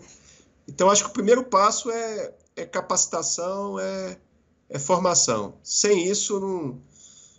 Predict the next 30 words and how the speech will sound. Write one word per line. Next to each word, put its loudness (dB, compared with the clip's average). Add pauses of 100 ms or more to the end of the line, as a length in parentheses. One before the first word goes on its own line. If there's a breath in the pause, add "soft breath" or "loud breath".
(180 loud breath)
não 0
dá 6
pra 0
colocar 4
a -2
furadeira 0
debaixo 0
do -6
braço 2
e, -8 (840)
e 0
instalar, 0
né? -10 (220)
E, -4
principalmente, 0 (460 soft breath)
um -2
erro 2
muito -6
comum, -2
né, 4
pro, -10
pra -2
quem -2
tá 2
iniciando, 2 (920 soft breath)
é 4
olhar 4
pro -12
prédio 0
vizinho -8